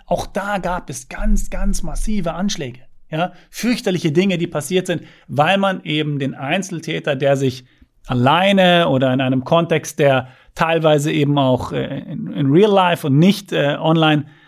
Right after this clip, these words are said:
äh, abläuft, ähm, radikalisiert, den kann man nicht durch die, durch die Überprüfung, die totale Gläsernmachung des Menschen auch kontrollieren. Also ja, wir brauchen doch schon eine Verstärkung. Ich bin dafür, dass man die Messenger-Dienste kontrolliert.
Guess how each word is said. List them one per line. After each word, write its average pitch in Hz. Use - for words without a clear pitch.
äh, 151
abläuft, 147
ähm, 135
radikalisiert, 139
den 131
kann 180
man 175
nicht -
durch 127
die, 127
durch 123
die 127
Überprüfung, 127
die 123
totale 131
Gläsernmachung 120
des -
Menschen 123
auch -
kontrollieren. 110
Also 123
ja, 143
wir 127
brauchen 123
doch 185
schon 160
eine 139
Verstärkung. 185
Ich 131
bin 139
dafür, 160
dass 190
man 151
die 147
Messenger-Dienste 135
kontrolliert. 127